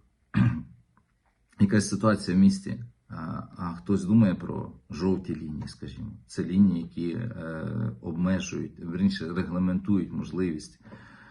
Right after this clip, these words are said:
м, о-, чи обмеж-, обмежують можливість завалів будинків в разі якоїсь ситуації, техногенної катастрофи, а зараз це вже не техногенна загроза,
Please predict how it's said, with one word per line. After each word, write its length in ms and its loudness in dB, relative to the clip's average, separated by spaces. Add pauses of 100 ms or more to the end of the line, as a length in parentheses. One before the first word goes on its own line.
(300)
м, 300 0 (320)
о-, 220 -8
чи 180 0
обмеж-, 760 6
обмежують 580 6
можливість 600 4
завалів 540 0
будинків 500 2
в 40 -8
разі 320 -4
якоїсь 580 -10
ситуації, 640 -4
техногенної 580 -2
катастрофи, 600 -8
а 60 -6
зараз 340 -6
це 80 -8
вже 120 -8
не 120 -6
техногенна 580 0
загроза, 480 -8